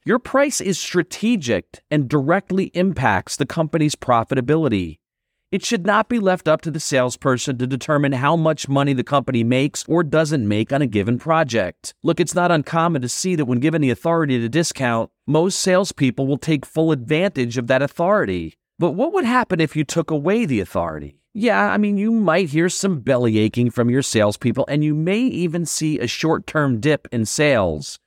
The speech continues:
But in the end, your salespeople will find a way to overcome that challenge, and everyone will make significantly more money when they do. You know, I meet contractors all the time who tell me they do not discount. When faced with price resistance,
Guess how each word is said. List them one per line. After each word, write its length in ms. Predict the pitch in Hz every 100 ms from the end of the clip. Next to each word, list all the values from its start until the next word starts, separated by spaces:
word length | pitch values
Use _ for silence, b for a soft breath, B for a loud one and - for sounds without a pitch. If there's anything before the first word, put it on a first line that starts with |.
| _ _ _ -
But 140 | 135
in 180 | 156 160
the 180 | 147 165
end, 480 | 220 127 101 113 -
your 100 | -
salespeople 720 | 139 - 269 320 - 185 156 147
will 240 | 165 262
find 340 | - 208 196
a 60 | 151
way 200 | 147 190
to 120 | 139
overcome 480 | 147 131 123 180 165
that 180 | 135 117
challenge, 720 | - 170 156 107 95 92 - 131
and 160 | 131
everyone 500 | 151 156 160 160 165
will 140 | 165 160
make 320 | 113 98 -
significantly 960 | - 127 104 123 139 123 104 104 101 107
more 300 | 101 98 104
money 340 | 110 120 101
when 220 | 92 92
they 100 | 101
do. 480 | 101 117 107 90 80 _ -
You 80 |
know, 60 | 127
I 80 | 165
meet 160 | 175
contractors 580 | - 147 143 139 120 117
all 160 | 117 120
the 80 | 123
time 320 | 120 110 104
who 80 | 107
tell 240 | 117 107
me 160 | 110 104
they 160 | 104
do 520 | 95 113 110 110 107 -
not 580 | 101 101 101 95 - - -
discount. 840 | 87 104 - - 95 82 78 - - _ _ _ _ _
When 140 | - 110
faced 320 | - 135 -
with 160 | 117 -
price 320 | 139 143 117
resistance, 680 | 90 95 - 92 90 -